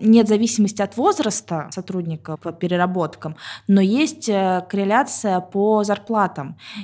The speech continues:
И по статистике, чем, а, Ниже зарплата, тем, а, реже люди остаются на работе больше, чем положено.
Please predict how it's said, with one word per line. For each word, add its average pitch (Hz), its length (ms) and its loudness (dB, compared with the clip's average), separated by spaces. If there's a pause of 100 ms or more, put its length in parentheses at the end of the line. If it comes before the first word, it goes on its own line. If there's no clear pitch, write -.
(140)
И 208 500 0
по 196 60 -4
статистике, 240 720 -6
чем, 214 640 0
а, 190 280 0 (200)
Ниже 285 420 6
зарплата, 202 760 0
тем, 233 600 4
а, 202 300 4
реже 214 600 2
люди 220 300 2
остаются 190 1000 0
на 190 140 2
работе 190 1040 0
больше, 196 480 0
чем 190 240 -2
положено. 170 680 -2